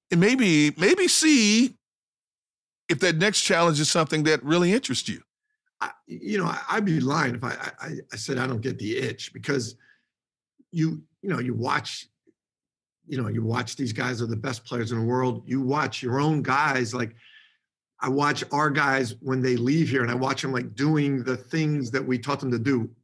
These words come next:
Speaker 2: much better <laughs> than they did it when they were here, because they're older and they're more experienced, you know, and you're like, you're thinking, like, "Damn, that'd be great to be coaching them when they're doing that stuff rather than having to be on them about it."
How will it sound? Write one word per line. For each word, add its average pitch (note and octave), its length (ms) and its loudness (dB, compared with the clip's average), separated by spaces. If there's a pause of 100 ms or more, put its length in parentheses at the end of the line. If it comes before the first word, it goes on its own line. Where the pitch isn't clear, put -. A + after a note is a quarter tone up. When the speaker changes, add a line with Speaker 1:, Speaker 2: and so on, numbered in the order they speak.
(120)
Speaker 2:
much D#3 440 -2
better D3 520 2 (200)
<laughs> - 200 -20
than F3 180 -2
they F3+ 140 2
did - 320 0
it G3 100 2
when F3 160 2
they F3 140 0
were E3+ 180 4
here, E3+ 360 2 (520)
because G3 300 0
they're A3 160 2
older A3+ 360 2
and D#3 80 2
they're E3 80 2
more F3 160 4
experienced, E3+ 580 -2
you C#3+ 60 -2
know, E3 120 2
and E3+ 80 2
you're D#3+ 120 2
like, D3+ 200 0 (220)
you're D#3 160 0
thinking, D#3 320 0
like, C3+ 220 2 (140)
"Damn, C3 420 -2
that'd G3 120 -4
be - 80 -6
great D#3 400 -4
to E3 60 -10
be A#2+ 80 -6
coaching D3 420 -2
them C3+ 140 -4
when C3+ 100 -4
they're B2 120 -2
doing D#3+ 380 2
that B2 180 -2
stuff C#3 320 -6
rather D3 180 0
than C#3 80 0
having C3+ 300 2
to B2+ 40 2
be B2+ 140 -2
on G3 220 2
them C#3+ 100 2
about B2 300 0
it." - 80 -8